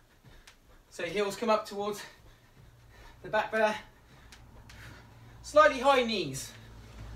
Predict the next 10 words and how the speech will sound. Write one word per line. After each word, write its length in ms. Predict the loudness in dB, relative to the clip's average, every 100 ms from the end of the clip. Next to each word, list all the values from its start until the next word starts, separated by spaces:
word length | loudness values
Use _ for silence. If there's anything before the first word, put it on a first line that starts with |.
| -12 -12 -6 -2
Back 180 | -2
to 60 | 0
jogging 420 | 2 4 2 0 -8 -18 -20 -20 -20 -20 -20 -20 -20 -10 -6
and 160 | -4
side 240 | 0 2 0
to 80 |
side. 320 | 0 0 0 -2 -8 -20 _ -20 -20 _ _ -20 _ -20 -20 -20 -20 -20 -20 -20 _ _ _ -20 _ _ _ -20 _ -20 -20 -20 -20 -16 -8
Bit 120 | -6
of 40 |
skipping. 560 | -4 -2 0 2 0